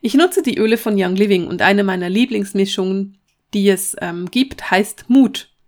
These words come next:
Und du kannst dreimal raten, was ich im Moment auf meinen Handgelenken trage, um diesen ersten Podcast für dich aufzunehmen. Nun, du musst aber nicht unbedingt die Öle von Young Living benutzen, obwohl ich diese sehr empfehlen kann.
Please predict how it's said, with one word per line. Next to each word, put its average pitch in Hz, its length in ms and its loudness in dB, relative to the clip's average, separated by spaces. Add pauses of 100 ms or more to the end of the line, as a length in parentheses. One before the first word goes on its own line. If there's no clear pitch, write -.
Und - 360 -6
du 180 60 -8
kannst - 400 -6
dreimal 226 320 2
raten, 196 500 0
was 202 200 0
ich 196 120 -10
im 185 60 -6
Moment 196 300 -4
auf 202 120 -6
meinen 185 200 -2
Handgelenken 190 560 -2
trage, 165 420 -4 (420)
um 220 200 2
diesen 226 260 0
ersten 196 400 2
Podcast - 580 -4
für - 120 -2
dich 190 200 -4
aufzunehmen. 180 680 -4 (1200)
Nun, 247 380 4
du 262 100 2
musst 302 260 2
aber 269 180 -2
nicht 277 220 -2
unbedingt 240 480 -2
die - 100 -8
Öle 208 220 0
von 202 200 -6
Young 175 200 -6
Living 277 320 0
benutzen, 180 480 -6
obwohl 254 300 -2
ich 285 160 -6
diese 240 240 -6
sehr 233 200 -6
empfehlen 220 520 -4
kann. 151 280 -14